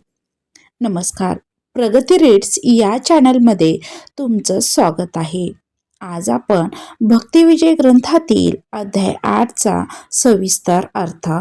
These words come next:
ऐकणार आहोत, तरी शेवटपर्यंत नक्की ऐका. आणि आपल्या चॅनलवर नवीन असाल तर प्लीज चॅनलला सबस्क्राईब नक्की करा आणि आपल्या चॅनलवरील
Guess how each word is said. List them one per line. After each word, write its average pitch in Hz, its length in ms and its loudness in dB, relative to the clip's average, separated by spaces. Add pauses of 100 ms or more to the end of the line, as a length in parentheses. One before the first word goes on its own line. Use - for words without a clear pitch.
(160)
ऐकणार 165 440 -2
आहोत, 165 340 0 (680)
तरी 190 240 -6
शेवटपर्यंत 214 1000 0 (320)
नक्की 185 480 -2
ऐका. 170 420 0 (480)
आणि 160 400 -4 (200)
आपल्या 214 420 0
चॅनलवर 285 560 2 (400)
नवीन 247 420 4
असाल 262 440 0 (180)
तर 202 240 -8
प्लीज 190 440 0 (260)
चॅनलला 226 640 2 (280)
सबस्क्राईब 247 800 -2 (100)
नक्की 180 540 0
करा 170 360 -2 (460)
आणि 160 400 -2 (240)
आपल्या 220 460 -4
चॅनलवरील 269 680 2